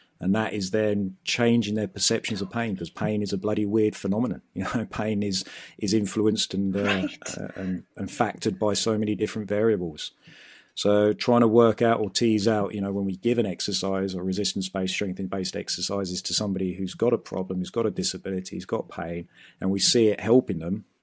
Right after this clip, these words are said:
Speaker 1: you know, trying to tease out how that's helped them, it, that's, <laughs> that is a very challenging question to, to answer definitively. You know, and it's quite challenging to me because, you know, based on my old school thinking, when I had it a few years ago,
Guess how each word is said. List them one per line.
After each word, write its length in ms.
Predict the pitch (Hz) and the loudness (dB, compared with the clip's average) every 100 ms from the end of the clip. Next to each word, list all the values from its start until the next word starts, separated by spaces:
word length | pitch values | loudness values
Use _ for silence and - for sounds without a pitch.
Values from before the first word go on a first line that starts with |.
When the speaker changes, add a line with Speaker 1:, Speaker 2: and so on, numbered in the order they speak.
| _ _ _ - | _ _ _ -8
Speaker 1:
you 100 | 98 | -2
know, 280 | 95 101 - 101 - | 0 0 -4 -14 -12
trying 200 | - 127 | -2 0
to 80 | 113 | 0
tease 260 | - 110 104 | 0 0 0
out 220 | 104 95 | -2 -4
how 320 | - 113 127 | -2 4 4
that's 240 | 98 - - | 4 -2 -2
helped 240 | 92 92 | -4 -4
them, 260 | 98 98 98 | -4 -4 -6
it, 220 | 107 - 92 | -10 -10 -8
that's, 360 | 98 - - - - - - - - | -4 -2 -2 -4 -14 -14 -16 -10 -8
<laughs> 580 | - - - - - - | -8 -12 -14 -12 -12 -2
that 340 | 117 - 127 | 0 2 2
is 160 | 113 107 | 4 2
a 60 | 104 | 4
very 240 | 113 107 101 | 6 6 4
challenging 460 | 113 104 98 101 | 0 0 0 0
question 600 | 95 107 95 - 98 92 92 | 0 0 -2 -2 0 -2 -2
to, 260 | 107 95 95 | -2 -4 -4
to 240 | 107 101 110 | -4 -2 0
answer 480 | 101 104 - 98 | 2 0 -2 -2
definitively. 920 | 92 95 - 117 104 - 98 87 82 - - - - _ | -2 -4 0 2 2 0 -4 -4 -8 -12 -20 -20 -20 _
You 100 | 98 | 0
know, 160 | 101 110 | 4 6
and 100 | 120 | 6
it's 140 | 131 | 4
quite 240 | - 165 - | 2 0 6
challenging 380 | 147 143 123 113 | 6 6 6 4
to 120 | 117 | 4
me 200 | 131 113 | 6 6
because, 300 | 98 98 101 | 2 0 0
you 100 | 110 | 0
know, 160 | 104 | 0
based 320 | 104 123 113 107 | 2 2 0 -2
on 80 | |
my 220 | 107 117 110 | 0 2 4
old 400 | 101 101 95 - | 4 2 -4 -6
school 360 | - - 110 98 | -4 0 0 -2
thinking, 720 | - 98 92 101 110 110 - | -2 -2 0 0 -2 -4 -6
when 140 | 104 | -4
I 180 | 101 107 | -2 -2
had 220 | 98 98 | -2 -2
it 120 | 101 - | -4 -4
a 80 | |
few 160 | 92 104 | -6 -2
years 280 | 101 101 98 | 0 0 0
ago, 280 | 101 110 | -2 -2